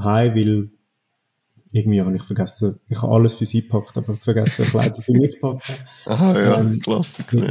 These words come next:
Speaker 1: dann bin ich irgendwann noch kurz heim und, und auch auf dem Heimweg, ich habe eigentlich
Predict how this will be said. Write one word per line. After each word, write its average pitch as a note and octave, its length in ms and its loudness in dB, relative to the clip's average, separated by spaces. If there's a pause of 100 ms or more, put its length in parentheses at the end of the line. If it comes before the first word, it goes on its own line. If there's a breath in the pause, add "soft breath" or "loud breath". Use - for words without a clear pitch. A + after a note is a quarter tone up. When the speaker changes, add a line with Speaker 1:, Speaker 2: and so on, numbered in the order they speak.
Speaker 1:
dann - 20 -8
bin - 60 -12
ich A2+ 640 4
irgendwann A2+ 280 4
noch A2 180 4
kurz A2 320 0
heim A2+ 340 2
und, G#2+ 240 0 (140)
und A2 160 2
auch G#2+ 100 4
auf G#2 120 -2
dem G#2 140 0
Heimweg, B2 360 0
ich G#2+ 140 -4
habe G#2 520 0
eigentlich G#2 280 -2